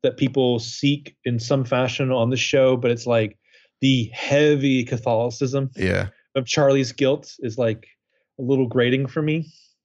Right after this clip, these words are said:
Speaker 2: Yeah.
Speaker 1: Um, I don't know. Like, I, I really respect, like, a, a spiritual, you know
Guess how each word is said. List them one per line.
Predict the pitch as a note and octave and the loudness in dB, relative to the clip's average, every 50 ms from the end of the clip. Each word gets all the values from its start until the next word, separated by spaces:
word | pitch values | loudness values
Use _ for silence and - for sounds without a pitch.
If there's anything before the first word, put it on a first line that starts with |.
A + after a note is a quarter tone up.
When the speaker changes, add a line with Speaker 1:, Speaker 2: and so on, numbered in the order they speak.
| _ _ G3+ | _ _ _
Speaker 2:
Yeah. | G#3 _ _ - - _ _ _ _ _ _ _ _ _ _ _ _ _ _ _ _ - | -20 _ _ -20 -20 _ _ _ _ _ _ _ _ _ _ _ _ _ _ _ _ -2
Speaker 1:
Um, | B2+ B2 A#2+ A#2 A2+ A2+ A2 A2 G#2 G2+ _ _ _ _ _ | 0 0 2 2 2 2 0 -2 -6 -10 _ _ _ _ _
I | - C3 | 0 2
don't | C#3 C#3 | 2 4
know. | C3 A#2+ G#2+ | 4 4 4
Like, | A2 A#2 A#2+ - | 2 2 2 2
I, | D#3 D3+ D#3 D#3 D#3 D3+ D3+ D3 C#3+ - - _ _ _ _ _ _ _ _ _ _ _ _ _ _ _ | 2 4 4 4 4 4 2 0 -2 -6 -12 _ _ _ _ _ _ _ _ _ _ _ _ _ _ _
I | C3+ D3 | 0 2
really | D#3+ D#3 D3 E3 F#3 F#3+ F#3+ F3+ | 2 2 2 2 2 2 2 0
respect, | E3+ D#3+ - - - - D#3+ D#3+ D#3+ _ - | -2 -4 -8 -12 -4 -4 -4 -4 -2 _ -8
like, | D3 C3+ C3+ A#2+ D3 | -6 -6 -6 -2 0
a, | C3+ B2+ B2+ B2 A#2 G#2+ - - - | 0 0 0 -2 -4 -8 -12 -16 -16
a | - - | -16 -14
spiritual, | - - - - - - - _ - C#3+ C#3+ D3+ D3+ C#3+ - - - D3 C#3+ C#3 C#3 C3+ C3+ C3 C3 C3 B2+ A#2 _ | -12 -12 -12 -12 -12 -14 -16 _ -4 0 0 0 -2 -2 -4 0 2 2 4 4 4 4 4 2 2 0 -2 -4 _
you | - B2+ A#2+ | -8 -4 -2
know | A#2+ A2+ A2+ A2+ A2 A2 | 0 0 0 -2 -2 -6